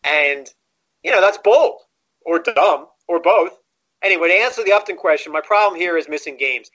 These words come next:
And if they, if they truncate the season and nobody has any off days and they're playing a doubleheader every other week, Justin Upton's just not gonna play enough games.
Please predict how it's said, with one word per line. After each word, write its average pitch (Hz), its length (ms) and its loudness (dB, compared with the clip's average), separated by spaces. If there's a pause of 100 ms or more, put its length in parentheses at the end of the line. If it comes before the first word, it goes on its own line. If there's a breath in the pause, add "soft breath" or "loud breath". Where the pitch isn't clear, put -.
(160 soft breath)
And 175 140 -2
if 185 80 -2
they, 220 140 2 (100)
if 202 180 -2
they 208 280 0 (160)
truncate 285 540 -2
the 240 80 -6
season 220 500 -8 (580)
and 165 280 -4
nobody 220 340 2
has 208 140 2
any 190 160 -2
off 190 300 2
days 202 280 0
and 170 80 -12
they're 165 80 -6
playing 180 200 -4
a 156 60 -6
doubleheader 180 520 2
every 180 200 0
other 185 180 0
week, 185 180 -4
Justin 277 280 -2
Upton's 240 240 -2
just 165 100 -14
not 202 140 0
gonna 170 120 -8
play 220 200 -2
enough 180 240 -2
games. 240 500 -8